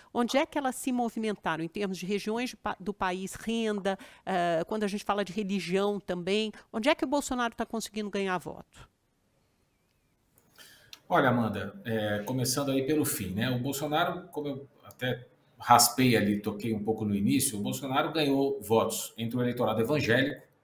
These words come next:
Speaker 2: né, onde ele ampliou a sua diferença sobre o ex-presidente Lula, né? O Lula lidera com alguma folga entre os católicos, que ainda são maioria declarada, né, numa pesquisa, pouco mais de cinquenta por cento das pessoas ainda se declaram católicas.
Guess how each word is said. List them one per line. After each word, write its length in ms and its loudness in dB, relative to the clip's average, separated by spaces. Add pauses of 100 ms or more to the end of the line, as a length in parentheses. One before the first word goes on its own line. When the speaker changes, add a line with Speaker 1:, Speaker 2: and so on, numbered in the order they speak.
(180)
Speaker 2:
né, 160 0
onde 200 0
ele 100 2
ampliou 600 4
a 60 6
sua 260 2
diferença 600 -4
sobre 360 -10 (220)
o 60 -20
ex-presidente 680 -12
Lula, 340 -8 (300)
né? 200 4
O 240 0
Lula 280 4
lidera 680 6
com 180 0
alguma 340 2
folga 380 4
entre 160 0
os 80 -6
católicos, 640 0
que 100 -8
ainda 320 2
são 420 0 (360)
maioria 520 8
declarada, 760 8
né, 240 4
numa 240 -2
pesquisa, 520 0
pouco 260 -4
mais 160 2
de 80 -4
cinquenta 360 -2
por 160 -14
cento 180 -6
das 120 -12
pessoas 420 -4
ainda 240 -4
se 140 -4
declaram 320 -8
católicas. 720 -8